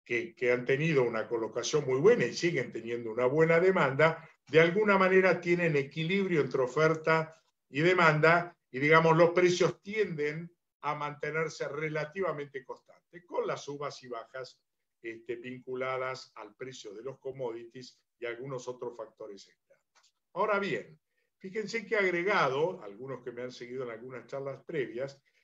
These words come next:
he agregado también el precio de los cereales, teniendo en cuenta que esta es una charla de Fildotero, en donde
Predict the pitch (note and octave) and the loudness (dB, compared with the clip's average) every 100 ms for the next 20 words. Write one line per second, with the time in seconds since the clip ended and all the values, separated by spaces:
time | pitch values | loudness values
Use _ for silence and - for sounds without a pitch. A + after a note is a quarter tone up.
0 | _ D#3 F#3+ G3 G3+ F#3+ F3+ E3 F#3+ G3 | _ -4 -2 -2 -2 -4 -4 -6 -4 -4
1 | F3+ F3+ F#3+ F#3 E3+ D#3 D3 D#3+ F#3 G#3 | -4 -8 -10 -6 -6 -4 -6 -6 -4 -4
2 | C3 G#2 - A2 B2+ C3 B2 C#3+ C#3+ A#2 | -4 -6 -16 -16 -14 -14 -12 -12 -12 -14
3 | A2+ A#2 B2 A#2+ A#2+ A#2+ C3+ B2+ A#2+ G#2 | -14 -16 -16 -14 -16 -12 -10 -8 -10 -12
4 | _ _ _ _ _ A2+ A2+ B2 C#3+ D#3 | _ _ _ _ _ -12 -10 -4 -4 -2
5 | F#3 D#3+ D3 C#3 B2+ C3 C3 A#2+ - | -2 0 -2 -2 -6 -2 -2 -2 -10